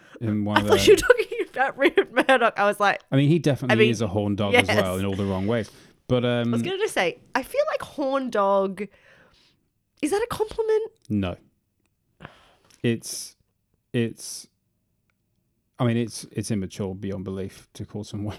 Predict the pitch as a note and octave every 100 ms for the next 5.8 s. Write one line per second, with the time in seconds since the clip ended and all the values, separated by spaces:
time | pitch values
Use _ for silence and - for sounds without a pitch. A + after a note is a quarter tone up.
0 | - - - - B2+ B3+ D#4 - - E4
1 | - C4 A#3+ C#4 B3+ D4+ C#4+ - A#3 -
2 | - F#3+ F#3+ G3 F#3+ F#3+ F#3 G3 F3+ F3+
3 | E3+ F3+ E3+ - D#3 E3 E3+ D#3 E3+ E3
4 | G3 F#3+ E3 D#3 D#3 - E3+ E3 E3 D3+
5 | D3+ D#3 D#3+ D3 D3+ - D3+ G3+